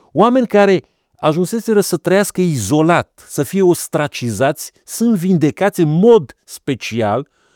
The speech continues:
și intenționat de Iisus în ziua sabatului, tocmai pentru a ne transmite ideea aceasta că sabatul trebuie folosit pentru compasiune, pentru a arăta că noi suntem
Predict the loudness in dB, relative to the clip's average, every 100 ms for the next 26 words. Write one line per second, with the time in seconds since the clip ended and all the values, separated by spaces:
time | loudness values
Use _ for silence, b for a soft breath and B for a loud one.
0 | _ -8 -6 -6 -10 _ 0 0 2 0
1 | 0 0 0 0 0 0 0 -6 -4 -2
2 | 0 0 0 0 -2 -2 -6 _ -2 0
3 | 0 -2 -2 -4 -2 -2 -4 -4 -4 -4
4 | -4 0 -2 0 0 0 -2 -6 -4 -4
5 | b b b b -6 -2 0 2 2 2
6 | 0 0 2 0 0 0 -2 -4 -8 -8
7 | _ _ _ _ 0 2 0 -2 -2 -2
8 | -4 _ _ -2 0 0 -2 -6 -4 0
9 | 2 2 0 _ _ _ _ -4 -4 0
10 | 0 2 0 -2 -2 0 0 0 -2 -2
11 | -4 -6 -2 -2